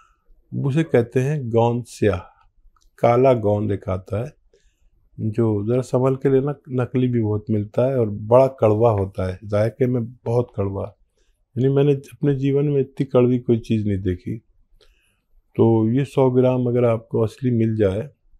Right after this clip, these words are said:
तो आधा ग्राम सुबह, आधा ग्राम शाम, पानी से,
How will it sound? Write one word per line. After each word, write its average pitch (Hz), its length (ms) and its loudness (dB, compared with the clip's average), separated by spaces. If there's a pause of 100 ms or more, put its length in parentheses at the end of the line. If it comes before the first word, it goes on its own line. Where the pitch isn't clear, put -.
(220)
तो - 80 -8
आधा 113 340 0
ग्राम 107 340 -2
सुबह, 110 360 -6
आधा 110 240 -4
ग्राम 95 340 -4
शाम, 98 360 -8 (1200)
पानी 107 300 0
से, 123 300 -2